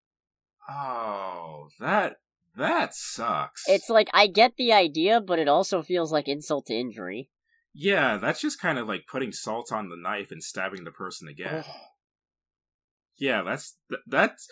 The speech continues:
Speaker 1: that's very much one of those, "The road to hell is <laughs> paved with good intentions." Like, see all the good work you did? It's like, you mean the work that'll never see the light of day and that we won't make any more money on, even though we,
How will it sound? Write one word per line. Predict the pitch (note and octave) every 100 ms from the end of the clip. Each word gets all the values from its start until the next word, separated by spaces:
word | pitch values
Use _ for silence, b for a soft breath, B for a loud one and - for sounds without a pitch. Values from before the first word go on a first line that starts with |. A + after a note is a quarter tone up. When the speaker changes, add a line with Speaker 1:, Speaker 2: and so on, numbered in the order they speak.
| B B
Speaker 1:
that's | B3+ F#4+ - C#3+
very | F3 F#3 D#3+
much | D3 -
one | C3+
of | C3
those, | B2 A#2+ A#2
"The | A#2
road | G#2 A#2 B2+ B2
to | B2
hell | G#2+ B2 A#2
is | G2+ - -
<laughs> |
paved | D#3 B2+
with | C#3 B2
good | C3
intentions." | A#2 A2 A#2+ A#2 A2 A2
Like, | C#3+ - B B
see | - C4 F#4+
all | G#4+ F4+
the | F#3+
good | D3+ B3+ A3
work | D3+ G#3+ D4+
you | F#4+ F4+
did? | G4+ F#4+
It's | A3
like, | F3+ -
you | B2+
mean | C3+ D#3
the | B2+
work | G#2+ C#3+ D#3
that'll | B2+ A#2
never | C3 C#3
see | C#3+
the | C#3+ A2+
light | G#2 C3
of | A#2
day | A2 A#2+
and | D#3
that | A#2+ G#2+
we |
won't | G2+ A#2+ A#2
make | A#2+ A#2+
any | C3
more | A#2+ A2
money | G2+ F#2 G2+ D3
on, | D#3+ F3 F#3+
even | A2+ A2+ A2
though | G2+
we, | G2+ G2